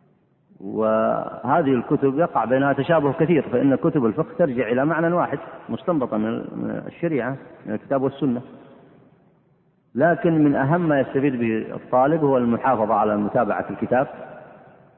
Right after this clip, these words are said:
مع مدرس، حتى وإن قرأ بعض الكتب المشابهة له. ينبغي للطلاب أن يتشجعوا على طلب العلم ويحرصوا على الاستزادة من الفائدة،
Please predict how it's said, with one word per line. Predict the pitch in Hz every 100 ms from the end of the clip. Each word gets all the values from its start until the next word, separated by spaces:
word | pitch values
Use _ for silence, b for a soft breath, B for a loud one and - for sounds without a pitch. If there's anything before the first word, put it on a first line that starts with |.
| -
مع | 110 101
مدرس، | 117 110 127 107 151 - - - - - - - - - -
حتى | 165 165 - 151 160
وإن | 151 131 175 160 147 - -
قرأ | 151 131
بعض | 131 123 131
الكتب | 123 143 123
المشابهة | 117 117 113 104 95
له. | 87 - - - - - - _ _ _ _ _ _ _ _ _ _ _ _ _ _ _ _ _ _ _ _ _ _ _ -
ينبغي | 120 135 123
للطلاب | 113 - 131 139
أن | 123
يتشجعوا | 113 120 131 104 98 101
على | 104
طلب | 101 113 104
العلم | 95 147 160 - - -
ويحرصوا | 127 127 123 135 127 - 139 - - - - - - - -
على | 107
الاستزادة | 110 101 120 107 113 101
من | 98 95
الفائدة، | 92 120 113 120